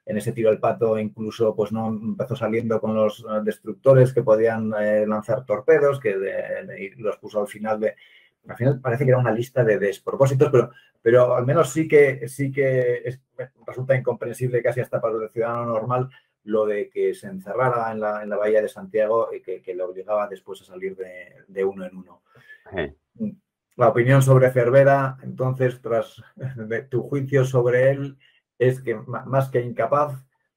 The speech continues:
Speaker 1: eh,
Speaker 2: Traidor.
Speaker 1: o más que, mm, los gajes de la guerra, es que, es que estaba en el ajo, eh, y estaba obedeciendo órdenes,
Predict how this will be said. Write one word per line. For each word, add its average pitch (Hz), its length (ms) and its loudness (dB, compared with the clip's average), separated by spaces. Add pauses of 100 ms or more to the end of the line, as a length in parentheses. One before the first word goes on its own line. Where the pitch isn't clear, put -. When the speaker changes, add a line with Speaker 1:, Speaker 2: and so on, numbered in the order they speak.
(240)
Speaker 1:
eh, 113 340 0
Speaker 2:
Traidor. 101 380 6 (240)
Speaker 1:
o 110 420 2
más 123 220 -6
que, 120 160 0
mm, 107 1000 -10
los 107 160 -2
gajes 117 360 -4
de 113 80 -2
la 107 100 -2
guerra, 135 480 2
es - 220 -6
que, 107 340 -4
es - 160 -20
que 95 1040 -4
estaba 107 380 -4
en 104 80 -6
el 104 100 -2
ajo, 123 480 -4 (140)
eh, 95 400 -8
y 98 80 -10
estaba 104 240 -2
obedeciendo 98 520 -4
órdenes, 104 760 -4